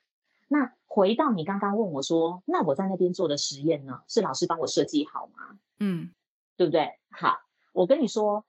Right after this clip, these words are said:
Speaker 1: 在那边，因为我已经先知道说我们，因为我那时候在研究的是那个现在所谓的一个思觉失调症，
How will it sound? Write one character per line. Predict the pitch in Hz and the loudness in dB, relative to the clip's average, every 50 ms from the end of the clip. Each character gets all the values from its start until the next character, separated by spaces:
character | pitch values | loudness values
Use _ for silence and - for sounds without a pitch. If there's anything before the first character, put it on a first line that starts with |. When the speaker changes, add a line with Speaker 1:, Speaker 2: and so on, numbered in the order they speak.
| _ _ | _ _
Speaker 1:
在 | - 359 330 | 0 0 2
那 | 311 320 302 | 4 2 2
边， | 254 285 285 | 4 2 0
因 | 285 302 330 | 0 -2 0
为 | 339 330 | 0 2
我 | 254 202 214 240 | 2 2 2 2
已 | 269 214 151 | 0 0 -2
经 | 180 190 202 | 0 -2 -2
先 | 196 - 202 190 202 | 0 0 0 0 0
知 | 196 - 196 185 | -2 -2 -4 -4
道 | 196 185 180 165 | -4 -4 -4 -4
说 | - - 175 165 165 160 160 165 180 - | -2 0 2 2 4 2 2 0 0 2
我 | 170 156 147 | 2 2 2
们， | 151 151 151 151 156 - _ - | 0 -4 -12 -14 -18 -18 _ 0
因 | - 247 294 | 2 2 2
为 | 254 | 2
我 | 170 151 | 0 -4
那 | 196 | -8
时 | 208 - 202 | -8 -2 -2
候 | 190 185 | -2 -2
在 | - 196 190 | -2 -4 -4
研 | 160 151 147 147 151 | -2 -4 -4 -4 -6
究 | 160 185 165 | -4 -4 0
的 | 151 143 139 | 0 0 0
是 | - - - 170 156 147 143 - | -2 -6 -8 -6 -6 -6 -6 -8
那 | - 165 156 | -10 -12 -10
个 | - - 147 131 - - | -4 -2 -2 -2 -2 -2
现 | - - 220 185 160 | -2 0 0 0 0
在 | 156 185 165 | -2 -2 -2
所 | 156 - - 156 | -2 0 0 0
谓 | 143 160 156 | 2 2 2
的 | 151 143 135 | 2 2 2
一 | 135 139 | 2 0
个 | - - 120 - - | -2 -2 -2 -2 0
思 | - - - - - 185 190 190 | 0 2 2 2 4 4 2 2
觉 | - - 151 127 - - | 2 2 2 2 2 0
失 | - - - 160 165 | -2 0 0 -2 -2
调 | - 156 120 110 127 - | 0 -2 -4 -4 -4 -4
症， | - - 147 - - | 0 2 2 2 2